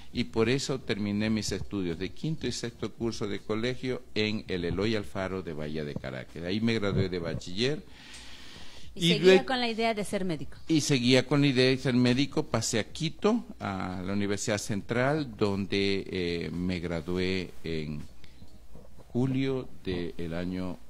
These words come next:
Speaker 1: mil novecientos setenta y siete.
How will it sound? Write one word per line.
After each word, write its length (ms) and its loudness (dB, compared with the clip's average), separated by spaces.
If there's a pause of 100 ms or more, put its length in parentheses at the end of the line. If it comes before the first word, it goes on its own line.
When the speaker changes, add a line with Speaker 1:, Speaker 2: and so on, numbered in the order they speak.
Speaker 1:
mil 340 -2
novecientos 840 -4
setenta 920 -6
y 400 -4 (420)
siete. 440 -6